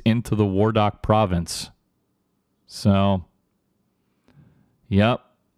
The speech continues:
The cause of the fighting and what kind of led to this are sort of unclear, but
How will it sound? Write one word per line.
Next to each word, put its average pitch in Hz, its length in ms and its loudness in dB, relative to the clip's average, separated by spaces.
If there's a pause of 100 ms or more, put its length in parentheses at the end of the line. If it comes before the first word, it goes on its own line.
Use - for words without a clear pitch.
The 113 100 2
cause 175 500 0
of 165 80 0
the 123 100 0
fighting 147 640 0
and 110 180 2
what 120 260 0
kind 123 260 0
of 107 60 0
led 98 300 0
to 135 100 0
this 131 240 0
are 101 140 0 (140)
sort 120 320 0
of 120 120 -2
unclear, 113 560 0
but 110 200 -2